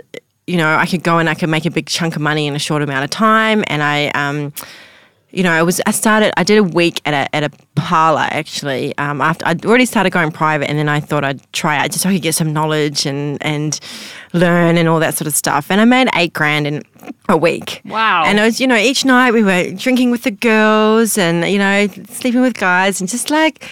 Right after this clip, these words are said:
Speaker 1: having, I was like, "This is so much fun." And it was, like, at this kind of resort style place. Um, and I, I couldn't believe that I was getting paid to party, basically. And then after that, I went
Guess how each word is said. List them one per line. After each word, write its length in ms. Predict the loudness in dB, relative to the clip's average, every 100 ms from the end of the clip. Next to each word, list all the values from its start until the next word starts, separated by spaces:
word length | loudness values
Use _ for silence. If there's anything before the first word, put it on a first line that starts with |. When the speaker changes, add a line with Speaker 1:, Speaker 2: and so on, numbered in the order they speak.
| -10
Speaker 1:
having, 320 | -4 2 2
I 100 | 4
was 140 | 2 2
like, 160 | 0
"This 160 | 0 2
is 140 | 2
so 180 | 2 2
much 240 | 2 -2
fun." 460 | -6 -4 0 4 4
And 120 | 4
it 60 | 2
was, 140 | 2
like, 160 | 0 -2
at 80 | -4
this 120 | -6
kind 200 | -4 -4
of 80 | -2
resort 420 | -2 2 0 0
style 340 | -2 2 2
place. 520 | 0 0 2 0 -2 -10 -14 -14 -14 -16 -8
Um, 460 | -2 0 2 0 -4 -4
and 200 | 0 2
I, 300 | 2 0 -2
I 40 | 0
couldn't 260 | -2 -2
believe 280 | -2 0 0
that 100 | 0
I 80 | -2
was 120 | -2
getting 180 | -4 -6
paid 240 | -6 -6
to 60 | -6
party, 320 | -2 -2 -2
basically. 680 | -4 -6 -6 -6 -6 -6 -8 _ _ _
And 120 | 2 4
then 100 | 4
after 320 | 2 2 -2
that, 400 | 0 2 0 -2 -14 -20 -12 -4
I 100 | -2
went 240 | -2 -4